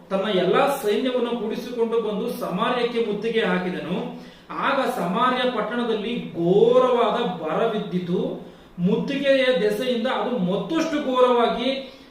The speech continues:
ಕತ್ತೆಯ ತಲೆಯು ಎಂಬತ್ತು ರೂಪಾಯಿಗಳಿಗೂ, ಅಂದ್ರೆ ಎಂತ ಭಯಂಕರವಾದಂತ ಪರಿಸ್ಥಿತಿ ನೋಡಿ. ಈ ಒಂದು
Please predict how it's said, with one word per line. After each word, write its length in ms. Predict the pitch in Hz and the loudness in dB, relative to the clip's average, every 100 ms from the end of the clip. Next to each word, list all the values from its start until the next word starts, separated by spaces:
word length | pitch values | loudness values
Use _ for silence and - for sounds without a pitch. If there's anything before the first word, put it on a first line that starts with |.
| - | -20
ಕತ್ತೆಯ 500 | - 190 202 - 285 277 277 | -6 -4 -4 -2 2 4 4
ತಲೆಯು 560 | 240 233 247 240 180 | 4 2 2 0 0
ಎಂಬತ್ತು 460 | 185 262 269 269 269 | 2 4 4 2 -2
ರೂಪಾಯಿಗಳಿಗೂ, 960 | 247 247 240 233 214 202 185 190 190 | 0 0 2 2 2 2 2 2 0
ಅಂದ್ರೆ 280 | - - 226 156 170 208 - | -2 -4 -6 -4 -4 -6 -6
ಎಂತ 280 | 139 185 226 | -8 -8 -6
ಭಯಂಕರವಾದಂತ 680 | 202 180 196 214 208 196 190 | -4 -4 -4 -4 -4 -4 -6
ಪರಿಸ್ಥಿತಿ 400 | - 190 196 202 | -6 -6 -2 0
ನೋಡಿ. 520 | 190 180 147 - - - - | 0 -4 -4 -8 -16 -20 -6
ಈ 80 | 170 | 0
ಒಂದು 580 | 185 190 185 180 170 165 | 2 4 4 2 2 0